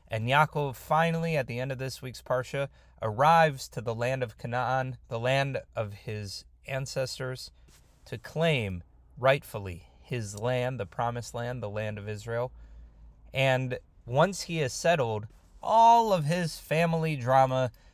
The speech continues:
that started from when he was a baby, to when he was a young man, to when he was a nephew, to when he was a husband, all of that drama is finished now that he has children.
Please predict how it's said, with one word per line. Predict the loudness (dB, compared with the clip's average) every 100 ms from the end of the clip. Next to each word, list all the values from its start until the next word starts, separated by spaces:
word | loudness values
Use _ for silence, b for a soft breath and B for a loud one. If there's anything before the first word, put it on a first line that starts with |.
| b 2
that | 4 4 0
started | -12 2 4 4 2
from | -2 -4 -2 -4
when | -2 -2
he | -4
was | -6 -6
a | -4
baby, | -2 0 0 0 -2 -4 b b
to | -6
when | -4 -2
he | -4
was | -6 -6
a | 0
young | 2 2 2
man, | 0 2 0
to | -2 -4
when | -4
he | -4 -6
was | -6 -6
a |
nephew, | -2 0 0 -2 -8
to | -8
when | -6 -4
he | -6
was | -8 -4
a | -2
husband, | -2 -2 -4 -6 -6 b b
all | 8 10 10 6
of | 4
that | 6 4 2
drama | 0 4 4 4 2
is | -2 -8
finished | -6 -4 -4 -6 -10 -16 b b
now | -2 6 6
that | 6 4
he | 0 -6 2
has | 4 4 2 -8
children. | -6 -4 -4 -10 -12